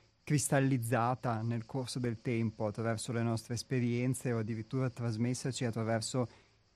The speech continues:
esperienze di generazioni precedenti che noi nemmeno avremmo immaginato, ma che comunque continuano a vivere anche se non, non ci sono più, ma vivono attraverso di noi, nei nostri meccanismi, nel nostro modo di essere,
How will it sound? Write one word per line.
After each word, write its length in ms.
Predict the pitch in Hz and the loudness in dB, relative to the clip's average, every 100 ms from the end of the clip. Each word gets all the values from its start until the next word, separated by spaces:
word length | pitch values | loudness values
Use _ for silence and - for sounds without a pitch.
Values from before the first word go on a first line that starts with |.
| - | -20
esperienze 920 | - 127 - 143 135 135 147 - 151 | -8 -8 2 4 4 4 2 4 4
di 320 | 131 127 127 | 4 2 2
generazioni 760 | 127 151 147 143 - - 165 143 | 2 4 4 4 2 4 6 4
precedenti 540 | 143 143 175 156 151 | 2 2 4 6 4
che 100 | 143 | 2
noi 140 | 139 143 | 4 4
nemmeno 560 | 139 131 143 160 180 | 6 4 6 6 6
avremmo 380 | 143 131 147 143 | 6 4 4 4
immaginato, 840 | 135 127 127 127 127 120 110 - | 4 2 2 2 2 2 0 -2
ma 140 | 117 127 | -2 0
che 100 | - | 0
comunque 480 | 196 160 147 180 160 | 2 2 2 2 2
continuano 600 | 147 131 175 160 135 143 | 2 2 4 4 6 4
a 40 | |
vivere 520 | 135 139 135 139 160 | 4 2 2 4 4
anche 260 | 147 131 135 | 2 0 -2
se 180 | - 123 | -2 0
non, 240 | 113 113 | 0 0
non 180 | 117 117 | 0 -4
ci 120 | - | -4
sono 300 | - 131 156 | -2 0 0
più, 180 | - 139 | 0 0
ma 160 | 135 123 | 0 2
vivono 360 | 139 143 143 | 2 2 0
attraverso 480 | 123 131 127 117 143 | 0 0 0 -2 -2
di 120 | 139 | 0
noi, 260 | 131 127 131 | 2 2 2
nei 120 | 117 | 2
nostri 300 | 120 120 127 | 0 0 0
meccanismi, 720 | 120 120 135 139 143 131 135 | 0 0 2 4 4 4 2
nel 100 | 131 | 2
nostro 260 | 123 123 123 | 0 0 -2
modo 200 | 117 117 | -2 0
di 160 | 123 | 0
essere, 640 | 131 131 120 - 131 131 | 2 0 0 -2 0 0